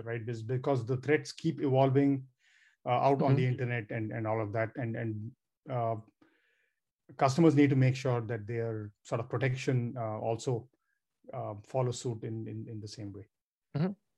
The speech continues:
Speaker 2: So you mentioned that there's two fire-, there's two firewalls that you get. So there's a perimeter firewall, but also for, um, I think it was east-west traffic, you've got this distributed firewall
Speaker 1: Right.
Speaker 2: that, that does layer seven.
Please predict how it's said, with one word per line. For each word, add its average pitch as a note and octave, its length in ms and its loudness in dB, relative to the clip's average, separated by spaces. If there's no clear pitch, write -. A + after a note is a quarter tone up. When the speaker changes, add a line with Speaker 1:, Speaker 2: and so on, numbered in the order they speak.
Speaker 2:
So C#4+ 360 2
you C4 120 6
mentioned D4 320 6
that F#3 120 4
there's F3+ 160 4
two G3 120 0
fire-, A#2+ 320 0
there's C#3+ 240 -4
two A#3 160 -4
firewalls D3 480 4
that - 120 -10
you C3+ 200 -10
get. C#3 320 2
So C3+ 160 -4
there's B2 160 -2
a B2+ 40 -8
perimeter F#3 340 2
firewall, C3 540 2
but B2 140 -6
also B2 480 -2
for, A#2 880 -4
um, A2 760 -10
I B2 60 -14
think A#2+ 160 -12
it A#2+ 60 -20
was A2 120 -14
east-west A2+ 360 -8
traffic, G#2+ 360 -6
you've A2 160 -10
got G#2+ 160 -6
this - 240 -10
distributed A2+ 500 -8
firewall G#2+ 640 -6
Speaker 1:
Right. G#2+ 140 -10
Speaker 2:
that, A2+ 160 -14
that - 140 -20
does B2 180 -16
layer A2+ 180 -8
seven. A#2+ 560 0